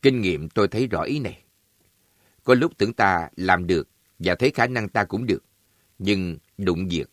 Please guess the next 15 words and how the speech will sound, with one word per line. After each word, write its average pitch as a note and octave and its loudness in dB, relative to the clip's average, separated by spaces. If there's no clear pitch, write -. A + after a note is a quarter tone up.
mới G2 0
thấy C3+ 0
không F#2+ -4
được. D#2+ -4
Tôi G#2+ 0
nhắc B2 -2
anh G2+ 0
em F2+ -4
đừng G2 0
nên C3 0
tự D#2 -2
cao, G2+ -4
sẽ - -6
thất - -6
bại. - -6